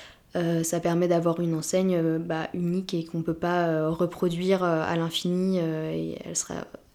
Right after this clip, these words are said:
comme, euh, le, la machine, euh, permet de le faire. Et donc, euh, ouais, euh, je pense qu'il y a une, une tendance de retour vers un peu l'authenticité.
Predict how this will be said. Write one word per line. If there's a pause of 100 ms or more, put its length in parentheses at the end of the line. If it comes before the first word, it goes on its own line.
(200)
comme,
euh,
le,
la
machine,
euh,
permet
de
le
faire. (520)
Et
donc,
euh, (1700)
ouais,
euh, (200)
je
pense
qu'il
y
a
une, (200)
une
tendance
de
retour
vers
un
peu
l'authenticité.